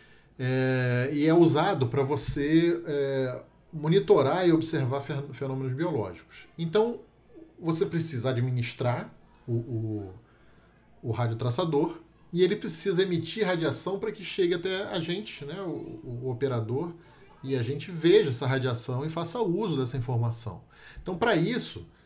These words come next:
eu preciso de um equipamento que vai captar essa radiação. E, obviamente, essa radiação tem que ser do tipo gama pra poder, é, atravessar o corpo do indivíduo e chegar no equipamento.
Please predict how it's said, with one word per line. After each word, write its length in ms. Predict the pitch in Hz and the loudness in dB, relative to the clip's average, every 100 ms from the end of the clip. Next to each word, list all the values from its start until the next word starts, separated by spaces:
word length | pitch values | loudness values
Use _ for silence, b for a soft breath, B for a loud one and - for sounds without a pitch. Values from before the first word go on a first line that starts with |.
| b b b b b | b b b b b
eu 140 | 165 170 | 0 2
preciso 340 | 196 - 196 | 0 0 0
de 80 | 185 | 4
um 80 | 208 | 2
equipamento 800 | 175 - 226 170 165 214 165 | 2 -2 -2 0 2 2 -2
que 100 | - | -6
vai 180 | 156 160 | -4 -2
captar 520 | 160 185 - - 196 | -4 -8 -8 0 2
essa 240 | 240 247 220 | 2 -2 -4
radiação. 720 | 220 226 233 - 170 143 147 - | -4 -2 -4 -4 -4 -4 -6 -10
E, 100 | 131 | -4
obviamente, 480 | 127 131 139 127 139 | -4 0 0 0 -4
essa 100 | 165 | -4
radiação 500 | 147 147 123 - 139 | -2 0 -2 -4 -6
tem 140 | 143 | -4
que 60 | 127 | -6
ser 120 | - | -4
do 120 | 135 | -4
tipo 260 | 131 120 - | -6 -10 -8
gama 480 | 120 131 160 123 - B B B | -2 0 2 0 -4 B B B
pra 100 | 120 | -8
poder, 680 | 120 131 110 113 120 139 - | -2 -2 2 4 4 2 -4
é, 520 | 135 120 117 113 110 104 | -6 -2 0 -2 -4 -6
atravessar 520 | 113 135 117 113 151 | -4 -2 -2 0 0
o 120 | 170 | 0
corpo 440 | - 160 165 - 147 | 4 4 4 0 -4
do 80 | 127 | 0
indivíduo 640 | 110 107 110 139 156 160 | 0 0 -2 -2 -2 -2
e 100 | 143 | -4
chegar 440 | - 165 113 123 | -6 -4 -2 -4
no 100 | 135 | -4
equipamento. 580 | 131 - 180 165 101 - | -8 -8 -6 -6 -6 -8